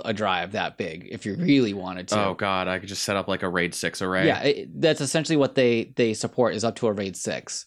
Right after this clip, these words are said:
Speaker 2: Oh, my God. Can you imagine <laughs> having redundancy on all your games?
Speaker 1: It would be redundant.
Speaker 2: It would. Cool. Well, we'll work our way back from that side quest conversation. Thank you for your
Speaker 1: Yeah.
Speaker 2: input.
Speaker 1: Uh, no problem. Uh, I always like to be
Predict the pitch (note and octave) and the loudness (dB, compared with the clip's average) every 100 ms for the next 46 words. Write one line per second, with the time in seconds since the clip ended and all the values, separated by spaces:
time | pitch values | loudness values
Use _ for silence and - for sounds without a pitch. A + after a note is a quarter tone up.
0 | - G2 F2+ F2 E2 D#2+ D#2 D2 - G2+ | -8 -4 -4 -4 -2 -2 -2 -6 -4 -2
1 | G2+ G2 F#2+ F#2+ G2 A2 G#2 G2+ G2 F2+ | 0 2 0 0 -2 -2 0 0 -2 -2
2 | F2+ F2 F#2 - G2 F#2 F2+ F2 D#2+ E2 | 0 0 -2 -2 -2 0 0 0 -2 -4
3 | E2+ G2 - _ _ _ _ _ B2 A#2 | -4 -4 -8 _ _ _ _ _ 0 2
4 | A2+ G#2 G2 A2+ A#2 F2+ _ - F#2 G#2 | 0 0 0 0 0 -2 _ -6 -2 0
5 | F#2 - _ - - - - _ _ - | -2 -4 _ -20 -20 -20 -20 _ _ 0
6 | D#3+ - - - G#2 G2+ F#2+ G2+ - - | 0 0 -8 -2 2 2 -2 -12 -20 -20
7 | - G#2+ A2 G#2+ G#2+ G2+ G2 F#2+ G2+ F#2 | -6 0 0 2 2 2 0 -2 -2 -4
8 | - - F#2 - F#2 - F#2+ E2+ - F2+ | -4 -2 -2 -2 -6 -4 -6 -6 -2 -2
9 | - A#2 D3 - - F2+ F2+ F#3+ A2 G#2+ | -2 -2 -2 -4 -8 -4 0 0 0 -6
10 | - - B2 B2 C#3 D3 C#3+ A2 G#2+ G#2+ | -6 0 2 2 2 2 0 0 0 0
11 | F#2+ A2 G#2 A#2 A#2+ A#2 A2+ G#2 A#2+ A2+ | 2 2 2 4 4 2 -2 -2 0 0